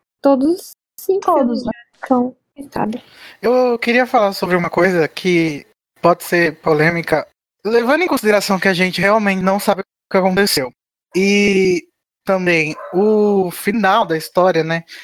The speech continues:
Speaker 3: que foi a, o Heyman, o Yates, a Rowling apoiando a estadia dele lá no, no elenco.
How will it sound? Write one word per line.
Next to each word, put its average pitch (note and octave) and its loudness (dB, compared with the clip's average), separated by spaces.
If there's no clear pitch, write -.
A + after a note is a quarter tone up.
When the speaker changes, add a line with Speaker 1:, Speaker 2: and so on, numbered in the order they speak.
Speaker 3:
que F3+ -6
foi D3+ 2
a, D3 2
o D#3 -2
Heyman, E3 0
o D3+ -4
Yates, D#3 0
a D3+ 2
Rowling D#3+ 0
apoiando D#3 0
a D#3 4
estadia D3 0
dele C#3+ -4
lá C#3+ 2
no, C#3 -6
no C#3+ -8
elenco. F#3+ -2